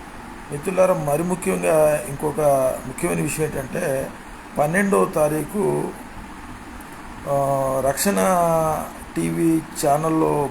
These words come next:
బృందంకి సంబంధించిన అభినయ్ దర్శన్ అనేటువంటి ఒక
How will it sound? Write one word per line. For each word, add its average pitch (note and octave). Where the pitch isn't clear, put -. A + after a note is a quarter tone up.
బృందంకి -
సంబంధించిన E3
అభినయ్ C#3+
దర్శన్ E3+
అనేటువంటి D#3
ఒక C#3